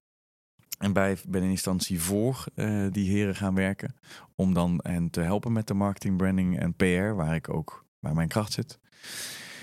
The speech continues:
Toen bleek ook, eh, dat hen het niet gelukt is om het daadwerkelijk om te draaien. In de zomer hebben ze mij toen teruggevraagd om het roer, eh, weer aan het roer te gaan als, als C E O, maar dat is een grote term voor een klein bedrijf. Eh, maar ook mijn aandelen teruggekregen.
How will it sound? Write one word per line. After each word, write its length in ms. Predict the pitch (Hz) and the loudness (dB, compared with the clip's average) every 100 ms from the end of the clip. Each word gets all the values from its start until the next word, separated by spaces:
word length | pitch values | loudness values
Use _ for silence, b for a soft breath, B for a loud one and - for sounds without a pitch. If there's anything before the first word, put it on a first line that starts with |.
| B | B
Toen 160 | - 117 | 2 4
bleek 240 | 117 113 | 6 4
ook, 280 | - 120 - | 4 2 0
eh, 680 | - 104 101 104 101 98 98 98 | 0 2 2 2 2 2 0 0
dat 200 | 101 95 | 0 0
hen 220 | 98 107 | 0 2
het 100 | 95 | 2
niet 220 | 101 107 | 2 2
gelukt 300 | - 98 98 | 2 0 2
is 160 | 98 - | 0 0
om 120 | 98 | 0
het 100 | 95 | 2
daadwerkelijk 640 | 92 90 95 92 90 82 | 2 2 0 0 -2 -4
om 160 | 110 98 | 0 0
te 100 | 92 | 0
draaien. 520 | 90 87 90 131 151 B B B B B | 2 4 4 2 0 B B B B B
In 140 | 104 | 2
de 60 | 95 | 4
zomer 400 | 92 107 117 101 | 4 4 4 2
hebben 180 | 90 90 | 0 0
ze 60 | |
mij 120 | 87 85 | 0 0
toen 180 | 95 | 0
teruggevraagd 760 | 85 135 - 113 101 104 101 - | 0 0 0 0 2 2 -2 -4
om 180 | - 87 | -2 0
het 120 | 85 | 0
roer, 420 | 92 110 113 101 | 0 0 2 0
eh, 580 | 98 95 90 87 87 87 85 - | 0 0 0 0 0 0 -2 -2
weer 200 | 92 78 | 0 2
aan 100 | 85 | 2
het 100 | 90 | 2
roer 200 | 104 117 | 0 0
te 100 | 92 | 0
gaan 340 | 90 87 87 82 | 0 0 0 -4
als, 200 | - - | -6 -4
als 160 | - | -2
C 20 | |
E 160 | 92 85 | 2 4
O, 140 | 85 | 4
maar 120 | 85 80 | 2 0
dat 80 | |
is 60 | 78 | -2
een 60 | 82 | -2
grote 280 | 85 78 | -2 -2
term 280 | - 82 85 | -2 0 0
voor 200 | 82 78 | 0 0
een 100 | 85 | 0
klein 220 | 85 82 | 2 2
bedrijf. 380 | 82 78 92 - - B B B B _ | 2 0 -2 -4 -16 B B B B _
Eh, 160 | - 90 | 0 2
maar 160 | 87 | 4
ook 140 | 98 92 | 2 2
mijn 120 | - | 2
aandelen 520 | 95 107 101 95 90 | 2 2 2 2 0
teruggekregen. 680 | - 92 - 87 85 90 | -2 -8 -4 0 0 -2